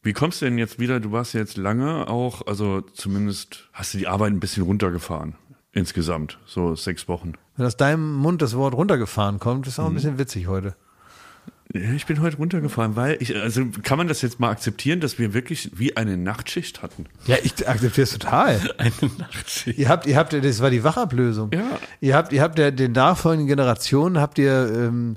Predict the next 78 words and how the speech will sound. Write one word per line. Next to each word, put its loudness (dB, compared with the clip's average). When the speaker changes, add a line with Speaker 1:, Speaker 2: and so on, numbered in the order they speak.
Speaker 2:
wichtige 2
Sachen 2
übergeben 2
praktisch -4
von -2
einer, 0
also 2
Sachen, 0
die 2
nur 2
mündlich 0
überliefert 0
werden -2
können. -8
Speaker 1:
Das -6
sind 2
nämlich 0
Speaker 2:
So. 2
Speaker 1:
nicht 0
alles 0
nur 2
Maschinen, -2
ne? -2
Die 0
für 0
dich 2
Speaker 2:
Nee. -2
Speaker 1:
die 0
Shows -2
zusammenbosseln, 2
Speaker 2:
Nee, 2
Speaker 1:
so. 2
Speaker 2:
das 0
sind 2
Speaker 1:
Denn 2
die 4
Speaker 2:
Menschen, 0
Speaker 1:
wo-, 0
Speaker 2:
sind -4
das. -6
Speaker 1:
ja, 0
und 0
die -4
wollen 0
auch -2
unterhalten -2
werden 0
Speaker 2:
Ja, -2
Speaker 1:
und 0
da 0
Speaker 2:
klar. 2
Speaker 1:
muss 0
man 0
auch -4
mal 0
da-, -2
Speaker 2:
Fleisch 4
und 2
Blut. 2
Speaker 1:
das -6
Herz 0
auspacken. -6
Speaker 2:
Ja, 4
ist 2
doch, -2
Speaker 1:
Hm. -2
Speaker 2:
ist -2
doch 2
richtig 2
so, 0
ist -2
doch 0
Speaker 1:
Und -2
Speaker 2:
alles 4
Speaker 1:
dann 2
haben 2
Speaker 2:
in 0
Speaker 1:
wir 2